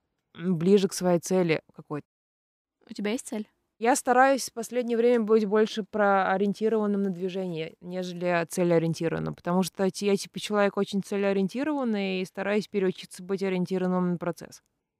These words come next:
Speaker 1: Э, то есть для меня это все п-, совокупность процессов. Вот, то есть вот щас я в процессе, который называется «План девять с Алиэкспресса»,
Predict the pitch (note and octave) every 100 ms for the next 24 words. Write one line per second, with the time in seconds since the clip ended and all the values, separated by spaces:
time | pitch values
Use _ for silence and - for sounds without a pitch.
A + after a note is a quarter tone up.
0 | _ _ _ - F#3 F3 G#3 G3+ G3 G3+
1 | A3+ G#3 G#3+ G3 F#3+ F#3 E3 - - G3+
2 | - F#3+ G3 - F#3+ - D#3+ - - D#3+
3 | D#3+ E3+ D#3 E3 G3 G3 F#3+ E3+ - F3
4 | F3 F3+ F3 - E3+ E3 E3 - E3 E3+
5 | E3 D#3 E3 E3 - - E3+ E3 E3 D#3+
6 | - D#3+ D#3+ - G#3+ A#3+ A3+ G#3+